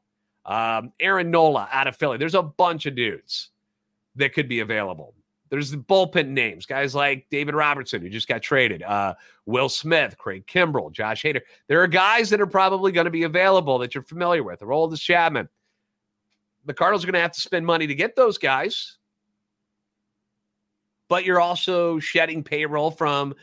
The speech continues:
uh, Adam Wainwright, Flaherty, Montgomery, DeYoung, Stratton, Verhagen. Does the payroll have to go up to two hundred forty million? No, it doesn't necessarily <laughs> have to do that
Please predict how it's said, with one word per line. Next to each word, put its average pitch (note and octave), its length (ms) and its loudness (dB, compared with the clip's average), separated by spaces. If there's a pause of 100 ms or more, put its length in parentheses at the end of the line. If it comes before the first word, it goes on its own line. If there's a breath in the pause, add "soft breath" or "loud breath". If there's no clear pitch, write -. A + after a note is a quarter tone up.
(220 soft breath)
uh, A2+ 340 0
Adam A#2+ 220 -4
Wainwright, C#3+ 540 -2
Flaherty, C#3+ 460 -2
Montgomery, C3+ 580 -2
DeYoung, C#3 600 -2
Stratton, C#3 580 -4
Verhagen. C#3+ 760 0 (1400)
Does C#3+ 180 -2
the D3 140 -2
payroll F3 400 -2
have E3 180 0
to D3+ 60 -8
go D3+ 160 0
up E3 120 0
to D3 60 -8
two D#3+ 160 -2
hundred E3 280 -2
forty D#3+ 280 -4
million? F3 380 -2
No, F#3 500 0
it A2 60 -12
doesn't C#3+ 320 -4
necessarily D#3+ 540 -2
<laughs> C#3+ 40 -12
have D3+ 200 -4
to D3 80 -12
do F#3+ 280 2
that C#3 340 2